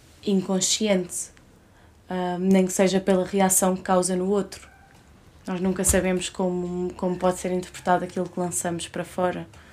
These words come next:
Ahm, e também há muita arte informal, não é? Há muita,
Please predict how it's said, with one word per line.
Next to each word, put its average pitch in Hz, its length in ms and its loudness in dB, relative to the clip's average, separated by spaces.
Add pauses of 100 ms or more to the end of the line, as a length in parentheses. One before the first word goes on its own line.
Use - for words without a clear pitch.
(600)
Ahm, 170 460 -4 (260)
e - 60 -14
também 185 260 0
há 180 60 6
muita 180 260 2
arte 175 260 2
informal, 180 460 -2
não 165 200 -6
é? 165 80 -8 (760)
Há - 100 -8
muita, 175 800 -6